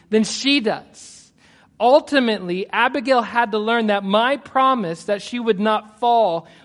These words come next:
was good because I am a good father. The only guarantee of my promise was me. Was me.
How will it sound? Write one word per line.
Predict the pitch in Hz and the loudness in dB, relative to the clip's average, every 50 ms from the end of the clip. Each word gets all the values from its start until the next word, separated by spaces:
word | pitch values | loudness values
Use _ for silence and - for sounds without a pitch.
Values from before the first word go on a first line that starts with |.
| _ - | _ -2
was | 185 202 214 196 156 160 | 2 2 2 2 2 -6
good | 160 151 - 208 262 262 254 233 214 196 175 180 - - _ _ - | -16 -12 -4 2 4 6 6 6 4 0 -4 -8 -16 -18 _ _ -4
because | 196 214 208 - 240 226 185 | -4 -4 -2 0 -2 0 2
I | 247 233 | 0 0
am | 233 233 233 | 0 0 -2
a | 220 | -4
good | 180 175 170 170 208 254 262 208 202 | -6 -10 -12 -6 -2 -2 -2 -4 -6
father. | - - - 254 247 247 247 233 175 165 139 135 - _ _ _ - | -10 -4 0 2 2 2 2 0 -2 -8 -14 -14 -16 _ _ _ -6
The | 175 202 233 262 - | -2 -2 -2 -2 0
only | - 247 262 277 285 285 294 285 | 0 2 2 2 0 -2 -4 -4
guarantee | 214 220 262 254 254 247 240 - - - 233 - | -4 -2 -2 0 0 -2 -4 -6 -8 -12 -10 -6
of | 202 196 170 175 | -8 -8 -6 -6
my | 196 196 202 208 233 240 247 254 262 269 269 | -6 -2 2 2 2 2 2 0 0 -2 -4
promise | 214 - - 247 240 240 240 226 190 131 - - - - - - - - _ _ _ _ _ _ _ _ _ _ _ _ _ _ _ _ _ _ _ _ _ _ _ _ - | -6 -8 -4 -2 0 2 2 0 -2 -6 -10 -16 -20 -20 -20 -20 -20 -20 _ _ _ _ _ _ _ _ _ _ _ _ _ _ _ _ _ _ _ _ _ _ _ _ -10
was | 151 147 147 | -10 -6 -2
me. | 165 214 277 254 - - - - _ _ _ _ _ _ _ _ _ _ _ _ _ _ _ _ _ _ _ _ _ _ _ _ _ _ _ _ _ _ _ _ _ - _ _ _ _ _ _ _ _ _ _ _ _ _ _ - | 0 0 0 -2 -4 -10 -16 -20 _ _ _ _ _ _ _ _ _ _ _ _ _ _ _ _ _ _ _ _ _ _ _ _ _ _ _ _ _ _ _ _ _ -20 _ _ _ _ _ _ _ _ _ _ _ _ _ _ 0
Was | 165 156 156 | 0 2 2
me. | 190 226 262 262 180 139 | 2 2 2 0 -4 -8